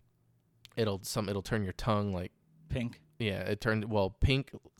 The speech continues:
Speaker 1: it'll turn it, like, silver almost. Said sometimes 'cause it's a metal.
Speaker 2: Huh.
Speaker 1: But he's like, "And that's why sometimes your poop will come out looking, like, metallic."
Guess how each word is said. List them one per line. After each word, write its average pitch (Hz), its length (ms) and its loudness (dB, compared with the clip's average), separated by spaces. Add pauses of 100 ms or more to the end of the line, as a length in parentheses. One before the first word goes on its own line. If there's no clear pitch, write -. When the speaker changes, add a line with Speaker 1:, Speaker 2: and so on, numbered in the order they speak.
Speaker 1:
it'll 104 160 0
turn 107 240 0
it, - 80 -4
like, 90 160 -4
silver 95 460 0
almost. 87 480 -10 (720)
Said 101 260 0
sometimes 104 360 0
'cause 107 160 -2
it's 98 160 -2
a - 20 0
metal. 98 400 2 (200)
Speaker 2:
Huh. 175 260 2 (100)
Speaker 1:
But 123 80 6
he's 113 100 4
like, 113 140 4
"And 113 140 2
that's 113 180 4
why 101 140 4
sometimes 107 420 0
your 98 80 0
poop - 260 4
will 101 200 0
come 104 180 0
out 98 160 0
looking, 101 480 -4
like, 101 200 2 (220)
metallic." 98 760 -2